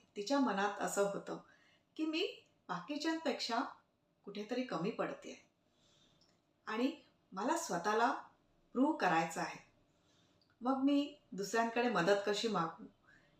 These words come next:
किंवा दुसऱ्यांना माझ्या प्रॉब्लेम्सबद्दल कसं सांगू?" आणि या सगळ्या गोंधळामध्ये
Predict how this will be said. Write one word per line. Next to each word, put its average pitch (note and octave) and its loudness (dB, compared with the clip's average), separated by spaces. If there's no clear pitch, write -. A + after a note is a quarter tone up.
किंवा C4 8
दुसऱ्यांना B3 4
माझ्या A3 4
प्रॉब्लेम्सबद्दल C4 2
कसं A3+ -2
सांगू?" F3+ -6
आणि D4+ 2
या D4 6
सगळ्या C4+ 6
गोंधळामध्ये F#3 0